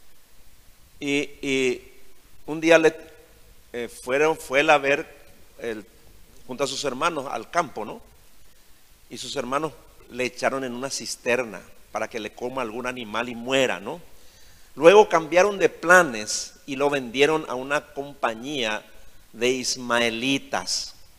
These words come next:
como dice la Biblia. Estos, a su vez, lo vendieron como esclavo a un oficial del faraón llamado Potifar.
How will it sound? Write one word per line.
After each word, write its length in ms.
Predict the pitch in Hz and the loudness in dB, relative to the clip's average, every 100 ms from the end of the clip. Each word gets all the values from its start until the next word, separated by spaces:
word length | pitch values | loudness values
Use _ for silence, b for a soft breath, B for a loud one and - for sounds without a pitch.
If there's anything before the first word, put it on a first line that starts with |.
| - - - | -20 -20 -16
como 160 | 101 | -10
dice 180 | 117 127 | -8 0
la 80 | 120 | 0
Biblia. 360 | 131 110 90 80 - - b b b - | 0 -4 -8 -14 -20 -20 b b b 8
Estos, 540 | 214 233 - 208 - | 10 10 8 0 2
a 100 | 175 | -2
su 240 | 170 156 143 | -2 -4 -4
vez, 600 | 180 160 131 - - - | 2 4 4 -2 -8 -10
lo 180 | 143 143 | -2 0
vendieron 580 | 139 127 117 143 156 156 | 0 -2 -4 0 0 0
como 260 | 165 151 | -8 -6
esclavo 720 | 139 - - 151 160 120 113 - | -6 -6 2 8 8 8 -2 -2
a 80 | 131 | -6
un 200 | 131 143 | -6 -10
oficial 680 | 143 123 - 131 131 139 - b b b b - | -10 -8 -6 0 0 0 -6 b b b b -10
del 160 | 127 | -10
faraón 540 | - 127 120 131 156 147 | -2 4 4 4 0 -2
llamado 480 | 120 113 120 127 | -4 -2 -4 -4
Potifar. 640 | - 139 147 135 180 180 | -6 -8 -10 0 6 6